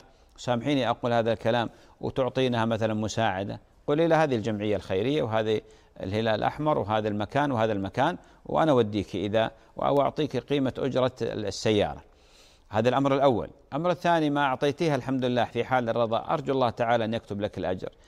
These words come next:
ما أعطيتيها في حال عدم الرضا، أنت أعطيتيها ليس عدم رضا بالصدقة، أنت انزع-، انزعاجك من، من، يعني، تصرفها أثقلت عليك،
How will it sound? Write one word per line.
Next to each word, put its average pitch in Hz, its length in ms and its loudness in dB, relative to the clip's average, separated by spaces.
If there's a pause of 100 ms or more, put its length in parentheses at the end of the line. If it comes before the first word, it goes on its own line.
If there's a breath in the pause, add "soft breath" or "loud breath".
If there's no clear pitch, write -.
(180 soft breath)
ما 160 120 0
أعطيتيها 160 440 2
في 147 160 -2
حال 143 500 0
عدم 143 380 2
الرضا، 110 440 2 (540 soft breath)
أنت 127 160 -6
أعطيتيها 151 540 0
ليس 180 320 2 (720 soft breath)
عدم 135 580 0 (220)
رضا 135 340 2
بالصدقة، 110 720 -2 (500)
أنت 123 200 -6 (760)
انزع-، 120 420 0
انزعاجك 131 840 0
من، 123 540 -2 (360 soft breath)
من، 117 240 -2
يعني، 110 580 0
تصرفها 123 760 0 (400)
أثقلت 151 680 2
عليك، 117 440 2